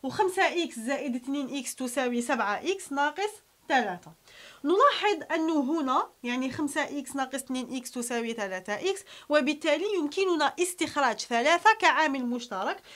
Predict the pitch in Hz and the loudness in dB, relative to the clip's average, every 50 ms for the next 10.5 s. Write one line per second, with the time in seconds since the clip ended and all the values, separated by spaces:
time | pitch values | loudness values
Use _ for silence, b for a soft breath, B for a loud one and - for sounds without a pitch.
0 | B B - 370 381 381 427 415 311 262 320 - - 294 262 240 226 214 208 208 | B B -6 -4 -2 0 0 -2 0 -2 -4 -2 -2 -2 -2 -2 -2 -4 -4 -4
1 | 233 285 339 - - 415 381 277 247 220 220 233 247 302 359 - - _ _ _ | -4 -4 -4 -2 0 0 0 0 0 -2 -2 0 -2 -2 -2 -4 -10 _ _ _
2 | _ - 277 254 311 403 480 466 - - 302 254 294 285 - - 262 220 214 202 | _ -8 -6 0 0 0 0 0 -2 -6 -2 0 0 0 0 -2 -4 -4 -4 -6
3 | 185 175 - 254 330 392 b b b b b b - - - 349 359 403 403 - | -6 -6 -6 -6 -6 -6 b b b b b b -10 0 2 4 4 4 2 2
4 | 392 285 269 269 269 - 339 381 370 - - 285 277 302 302 - 339 330 - - | 4 6 6 6 6 4 2 -2 -2 -4 -2 0 0 0 0 -2 -4 -4 -2 -2
5 | 226 190 165 156 170 - 294 359 359 B B B B - 349 370 381 440 480 - | -2 -2 -2 -6 -2 0 0 0 0 B B B B 2 4 6 6 6 6 6
6 | 392 381 320 311 311 277 311 320 359 359 - - - - 320 349 349 311 285 269 | 4 4 2 2 0 2 4 4 4 2 0 -4 -4 0 2 4 4 4 2 2
7 | 220 240 247 220 226 226 220 208 196 - - 294 381 403 B B B B - 339 | 2 0 2 4 4 6 6 4 4 4 6 6 6 6 B B B B 0 4
8 | 320 330 294 233 240 254 240 294 359 349 - - 349 330 359 392 392 359 262 247 | 4 6 4 4 2 2 4 4 4 4 2 0 0 2 2 0 0 -2 -2 0
9 | 240 208 196 185 175 160 165 b b b b - 262 254 254 277 285 277 269 247 | 0 0 -2 -4 -6 -10 -12 b b b b -6 -4 2 4 4 4 4 2 2
10 | 240 240 233 - - 214 202 208 254 381 | 0 -2 -2 -4 -6 -4 -2 -2 -2 -2